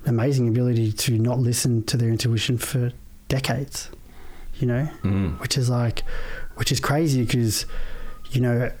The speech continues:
Speaker 1: each to their own, but it's like, man, if you understood that by acknowledging what you're running from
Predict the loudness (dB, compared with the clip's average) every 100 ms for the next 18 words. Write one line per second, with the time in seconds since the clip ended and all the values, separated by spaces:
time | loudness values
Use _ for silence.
0 | -8 -8 -2 0 0 0 2 4 4 4
1 | 2 2 2 2 2 2 2 2 2 2
2 | 2 0 -2 -12 -18 -4 0 2 0 0
3 | 2 2 2 0 -2 -8 -16 -16 -16 -16
4 | -4 0 2 2 0 0 0 2 2 2
5 | 2 2 2 2 -2 -6 -2 0 2 2
6 | 2 2 2 2 2 0 0